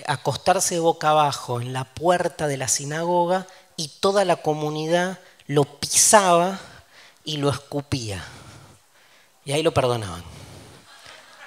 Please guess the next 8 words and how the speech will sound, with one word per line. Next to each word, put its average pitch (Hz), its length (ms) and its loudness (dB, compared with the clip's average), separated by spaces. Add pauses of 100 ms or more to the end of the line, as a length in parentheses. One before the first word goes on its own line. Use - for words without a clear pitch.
(600)
Se - 220 0
suicidó. 123 560 -2 (1500)
Y 147 80 4
escribe, 185 880 2
después 165 640 8
de 160 100 2
esa 139 180 2
situación, 185 840 -2